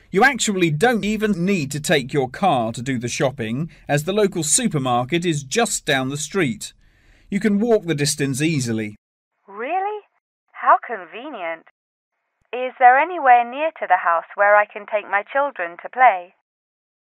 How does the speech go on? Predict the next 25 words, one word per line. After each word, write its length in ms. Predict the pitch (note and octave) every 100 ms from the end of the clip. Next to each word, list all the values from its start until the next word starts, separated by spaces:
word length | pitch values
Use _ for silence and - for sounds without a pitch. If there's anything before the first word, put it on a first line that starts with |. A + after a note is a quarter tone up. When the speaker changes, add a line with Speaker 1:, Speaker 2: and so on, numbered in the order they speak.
| -
Speaker 1:
Unfortunately, 760 | D#3 D3+ D4+ F3 D#3 D#3+ G3+ F#3+
there 200 | D#3 F3+
aren't 280 | B3 A3
any 180 | G#3+ F#3+
playgrounds 720 | D#3 B3 B3+ D3 A#2+ A#2+ A#2 B2
nearby, 560 | A2+ A2+ A#2+ D#3 G3+ G3+ - -
but 140 | G#3 A#3
there 100 | C#4+
is 140 | A3+
a 40 |
park 600 | B3 - C4 D3 C3 -
near 140 | D3 C3
the 100 | B2+
supermarket 840 | - B3 E3 A#2+ A#2 A2 D3+ C3
that 120 | E3+
would 160 | F3+ F3
be 100 | F3+
great 420 | D3 G#3 A3+ A3+
for 120 | D#3+
taking 420 | D3+ D#3+ D3+ D#3
your 160 | D#3+ D#3+
children 560 | D#3 G#3+ F#3+ B2+ A#2 A#2+
for 140 | C3+
a 60 | D#3
walk. 380 | A3 C3+ -